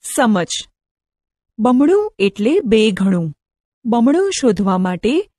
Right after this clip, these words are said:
જે પણ સંખ્યા હોય તેને બે વડે ગુણવાથી તે સંખ્યાનું બમણું આપણને મળે છે. તેવી જ રીતે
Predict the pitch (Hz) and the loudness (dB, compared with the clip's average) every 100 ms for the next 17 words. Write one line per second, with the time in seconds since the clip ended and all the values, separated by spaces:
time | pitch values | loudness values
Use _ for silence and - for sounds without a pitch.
0 | _ _ - - 254 262 403 415 269 208 | _ _ -6 0 0 0 -4 -2 -2 -2
1 | - 196 185 175 180 311 - _ _ _ | -2 -4 -2 -2 -2 -4 -6 _ _ _
2 | _ - 208 190 190 311 - _ _ - | _ -2 0 0 0 -2 -6 _ _ -6
3 | 196 311 440 320 220 202 196 196 185 180 | -2 2 4 4 2 2 2 -2 0 -2
4 | 180 233 320 - _ _ _ _ 285 320 | -2 -2 -2 -4 _ _ _ _ -6 -2
5 | 415 - 262 214 214 185 214 262 190 180 | 0 0 0 0 -2 0 0 0 0 0
6 | 185 294 - _ _ _ - 190 196 190 | 0 -2 -4 _ _ _ -2 -2 -2 -2
7 | 208 403 277 202 185 185 - 170 170 _ | -2 0 0 0 0 -4 -6 -8 -10 _
8 | _ _ _ _ _ _ _ _ 285 302 | _ _ _ _ _ _ _ _ -2 2
9 | 349 415 262 214 196 196 226 | 4 4 4 2 0 0 0